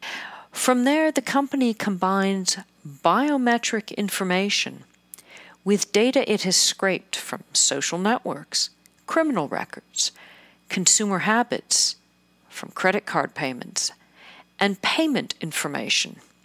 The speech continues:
like the kind Wirecard and its various partners collected, and continuously build and evolve profiles of targets. Perfect for blackmailing or turning informants.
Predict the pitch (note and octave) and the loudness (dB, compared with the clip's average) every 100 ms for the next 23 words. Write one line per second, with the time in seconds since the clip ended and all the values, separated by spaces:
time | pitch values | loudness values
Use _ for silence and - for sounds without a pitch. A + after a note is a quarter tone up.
0 | _ _ _ - D3+ D3+ - - F3 E3+ | _ _ _ -2 -2 -2 -4 -2 0 0
1 | D#3+ C#3+ C#3 C#3+ E3 F3+ - F#3 F#3 F3+ | -2 -8 -2 2 2 2 0 0 0 -2
2 | C#3 - - D3 D#3 C#3+ - - E3 - | -6 -8 -2 0 2 0 -2 -2 -2 -2
3 | F3+ - F#3+ F#3 - G3+ - - - - | -4 -4 -4 -2 -2 -4 -4 -16 -18 -20
4 | - _ B3 A#3 - A#3+ - B3+ E4+ F4+ | -20 _ 0 2 0 0 2 2 2 0
5 | F4 D#4 - C4+ A#3 - F#3 F3+ F3 F3+ | 0 0 0 0 0 0 0 2 -2 -4
6 | - E3+ E3 D#3+ D#3 D#3+ D3+ - - - | -4 -2 -2 0 0 0 -2 -4 -6 0
7 | B3+ - E3+ C#3+ C3+ C3 C#3+ - - _ | 0 0 -2 -2 -2 -4 -2 -2 -4 _
8 | - D#3+ D#3 - - - - A#3 - - | 0 0 0 -6 -8 -4 2 2 2 -6
9 | - - - - _ _ _ _ _ _ | 0 0 0 -6 _ _ _ _ _ _
10 | _ _ _ E4 E4 - - D3 C3+ F3 | _ _ _ 0 0 -4 -8 -6 0 0
11 | D#3 E3 C#3 A#2+ A2 G#2+ G#2+ - _ - | 0 -6 -8 -8 -12 -14 -18 -20 _ 0
12 | F#3+ E3+ D3 C3 - E3+ C3+ B2+ - | 2 0 -6 -6 -4 -4 -4 -6 -4